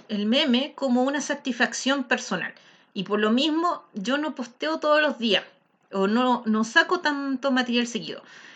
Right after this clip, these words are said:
Es cierto que tengo ahora en mente un meme que me gustaría sacar pronto, pero insisto,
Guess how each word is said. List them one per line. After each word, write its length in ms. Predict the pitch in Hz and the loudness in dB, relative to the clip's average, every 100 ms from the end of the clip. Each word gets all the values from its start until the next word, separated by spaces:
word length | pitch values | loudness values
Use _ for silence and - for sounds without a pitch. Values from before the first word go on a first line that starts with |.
| - _ - | -20 _ 0
Es 160 | 220 | 0
cierto 420 | - 269 269 359 359 | 2 2 2 0 -2
que 160 | 302 | -4
tengo 480 | - 254 254 285 269 | 0 0 0 2 4
ahora 400 | 226 240 269 269 | 4 2 0 -2
en 240 | 214 190 185 | -2 -2 0
mente 340 | 262 339 294 | 0 -2 -2
un 140 | 240 | 0
meme 360 | 208 202 208 214 | 0 0 -2 -2
que 120 | 208 | -4
me 80 | 185 | -6
gustaría 560 | 175 170 - 165 180 214 | -6 -10 -12 -6 -4 -2
sacar 560 | 226 220 226 226 226 | -2 -4 0 -2 -2
pronto, 640 | 254 269 233 226 220 262 - - - - - - | -2 0 0 0 -2 -4 -6 -20 -20 -20 -10 2
pero 160 | 220 240 | 4 4
insisto, 680 | 240 - - - - - | 0 -2 -8 -6 -6 -6